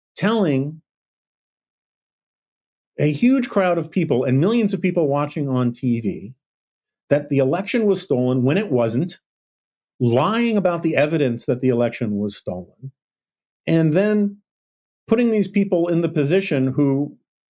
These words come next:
you know, sincerely believe that the election was stolen and that they needed to prevent a coup. And then you add in the hotheads and the rabble-rousers and the crazies who are there to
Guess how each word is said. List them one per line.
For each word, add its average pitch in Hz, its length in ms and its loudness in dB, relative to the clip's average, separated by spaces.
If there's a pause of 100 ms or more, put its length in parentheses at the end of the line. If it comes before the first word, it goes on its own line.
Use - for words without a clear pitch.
(180)
you 143 60 -2
know, 120 220 -2
sincerely 233 680 0
believe 196 640 0
that 196 120 0
the 202 80 2
election 202 420 0
was 170 180 0
stolen 151 520 0
and 151 120 0
that 147 140 -2
they 165 80 2
needed 175 300 2
to - 80 -14
prevent 143 400 -2
a 170 40 -2
coup. 240 560 -2 (880)
And 147 140 2
then 202 80 2
you 165 160 2
add 196 300 -2
in 208 260 2
the 131 80 -2
hotheads 175 640 -2
and 135 100 2
the 123 60 2
rabble-rousers 160 800 0
and 127 100 2
the 113 60 -2
crazies 147 640 0 (480)
who 151 100 4
are 135 80 4
there 156 540 2
to 131 340 -2